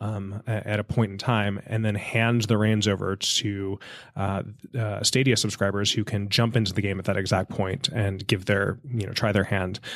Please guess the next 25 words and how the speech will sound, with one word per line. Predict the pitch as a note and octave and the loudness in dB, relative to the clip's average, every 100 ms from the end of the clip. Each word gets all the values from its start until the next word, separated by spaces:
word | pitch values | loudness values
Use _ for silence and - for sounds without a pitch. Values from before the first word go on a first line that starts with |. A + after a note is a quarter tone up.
| - - | -12 -2
at | G2+ | 0
doing | G2 G2 F#2 | 0 -2 -2
whatever | F#2+ F#2+ G2 | -6 -6 -4
the, | G2 F#2+ F#2+ | -4 -4 -4
uh, | F#2+ G2 G#2+ | -4 -6 0
the | |
influencer | G#2+ - G2 - F2 | 0 0 0 0 0
was | G2 - | -2 -2
just | F#2+ - | 0 0
doing. | - G2+ A2+ - - - - | 0 -6 -10 -14 -16 -10 0
Um, | A2+ | 4
and | C3+ | 6
I | |
think | D#3 | 6
that's | C3+ - - | 4 2 2
a | C#3 | 6
really | C3 B2 | 6 6
interesting | A#2 A2+ - G#2+ | 4 4 4 2
integration | G2+ G2+ G#2 G#2+ G2+ | 2 4 4 4 0
and | G#2 G#2 G2+ | -2 -4 -8
could, | - A#2 G#2 G2+ G2+ - - - - - | -2 2 2 0 -4 -6 -16 -20 -12 -6
uh, | G2+ G2 G2+ | -2 -2 -4
fundamentally | - A2 G#2 G2 F#2+ G2 | 0 0 2 -2 -2 -2
change | G2+ - F#2 F#2 - | -2 -2 -4 -4 -6
how | - F#2+ G2 F#2+ | 0 2 2 0